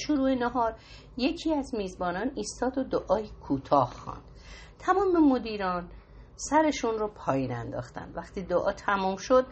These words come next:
صرف نهار رو شروع کردیم. با این حال به نظر می‌رسید در میزی که من نشسته بودم، چهار یا پنج نفر از هشت نفر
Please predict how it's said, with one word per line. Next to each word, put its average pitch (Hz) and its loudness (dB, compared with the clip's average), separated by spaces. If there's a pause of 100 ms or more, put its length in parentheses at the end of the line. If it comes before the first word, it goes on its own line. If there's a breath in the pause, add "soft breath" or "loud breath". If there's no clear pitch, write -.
(280 loud breath)
صرف 190 2
نهار 185 2
رو 175 -2
شروع 160 -2
کردیم. - -20 (640 soft breath)
با 202 8
این 208 0
حال 285 0
به 220 0
نظر 170 0
می‌رسید 226 -6
در 156 4
میزی 202 -4
که 208 -6
من 196 -2
نشسته 170 -2
بودم، 143 -2 (380 loud breath)
چهار 254 2
یا 233 2
پنج 226 -2
نفر 139 0
از 180 -2
هشت - 2
نفر 285 2